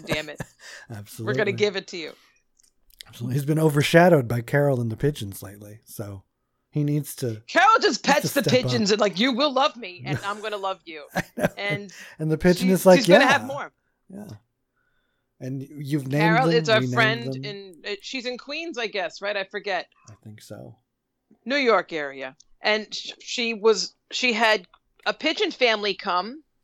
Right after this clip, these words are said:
Speaker 1: a couple months ago. They had a baby.
Speaker 2: On her
Speaker 1: And she
Speaker 2: patio.
Speaker 1: was able to film it, and then they left, and then another family came. And they just had babies yesterday and the day before.
Speaker 2: And she's petting these pigeons, and the, and the mothers are like, "Yeah, cool.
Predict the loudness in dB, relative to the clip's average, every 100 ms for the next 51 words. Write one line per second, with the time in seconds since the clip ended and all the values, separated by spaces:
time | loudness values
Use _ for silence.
0 | _ -4 -2 -2 -4 -4 -6 -2 0 0
1 | 0 -2 0 0 0 -2 -2 -8 -10 _
2 | _ _ _ _ _ _ _ -14 -10 -8
3 | 0 0 2 2 6 6 4 2 -2 2
4 | 2 2 0 -2 -8 -4 -4 -2 -2 2
5 | 2 0 -4 -10 -8 -4 -4 -6 -6 -6
6 | -6 -10 -12 -14 -12 -14 -8 0 2 2
7 | 0 0 4 4 6 4 4 2 2 -2
8 | 0 2 2 0 2 0 -4 -8 -6 -8
9 | -10 _ _ _ _ -20 -20 -8 -6 -4
10 | -4 0 2 4 4 2 0 0 2 2
11 | 0 0 -2 -2 0 2 4 4 6 6
12 | 6 6 4 2 -2 -2 0 0 0